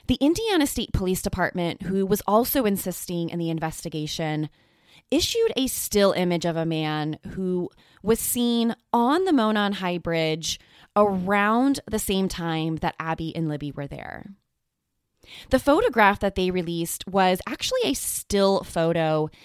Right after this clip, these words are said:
that was retrieved from Libby's cell phone.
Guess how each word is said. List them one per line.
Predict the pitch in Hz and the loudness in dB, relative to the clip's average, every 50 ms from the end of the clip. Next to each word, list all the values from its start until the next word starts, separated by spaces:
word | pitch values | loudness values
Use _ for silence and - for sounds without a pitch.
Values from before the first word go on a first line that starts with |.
| - - _ | -20 -20 _
that | - 170 202 196 190 185 185 - - | -2 2 2 4 6 6 4 2 2
was | 196 214 214 196 - | 0 0 0 0 0
retrieved | 226 220 208 - - - - 240 240 247 269 294 302 - - 233 | -4 -6 -4 -6 -8 -8 -6 -4 -4 -2 -2 -4 -4 -6 -10 -8
from | - 240 220 208 | -4 -2 -2 -2
Libby's | 180 180 185 165 175 170 170 | 0 -2 -2 -2 -4 -6 -6
cell | - - 147 139 151 | -4 -4 -4 -4 -4
phone. | 165 - - - 60 55 - - 208 202 202 | -6 -10 -12 -10 -10 -12 -14 -14 -14 -16 -16